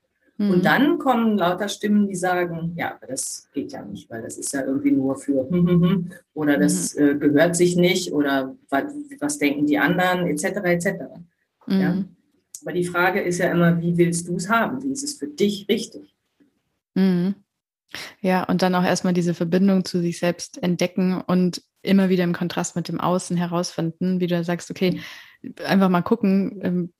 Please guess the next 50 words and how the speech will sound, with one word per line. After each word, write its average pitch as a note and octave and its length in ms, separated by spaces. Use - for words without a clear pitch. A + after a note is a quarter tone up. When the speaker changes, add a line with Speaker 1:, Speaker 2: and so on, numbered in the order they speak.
Speaker 1:
taugt - 320
einem F#3+ 180
der F#3 100
Porsche F#3+ 360
überhaupt F3+ 400
oder F3 180
auch E3+ 120
nicht? C4+ 300
Bin G#3 120
Speaker 2:
Genau. F#3+ 100
Speaker 1:
ich, - 60
<laughs> F#3+ 140
bin A3+ 100
ich G3 120
auch G3+ 100
ein A3 80
lustiges G#3 460
Beispiel, G3+ 440
weil F3+ 140
ich F#3 100
wirklich G#3 480
gerade F#3+ 460
Speaker 2:
<laughs> - 300
Speaker 1:
vor - 80
einer F#3+ 180
halben G#3 280
Stunde, F3+ 320
nee, D#3+ 60
vor, D#3+ 160
vor D#3+ 120
einer E3 100
Stunde G#3+ 380
genau G3 300
über G#3+ 140
das G3+ 160
nachgedacht G3+ 540
habe C4+ 160
und A3+ 100
jetzt A3 140
sagst A3+ 240
du, G3 60
du, F#3+ 80
man G3+ 300
weiß G#3+ 260
es - 80
ja D4 140
nicht. C4 220
<laughs> D4+ 220
Super A#3 360
gut. B3 280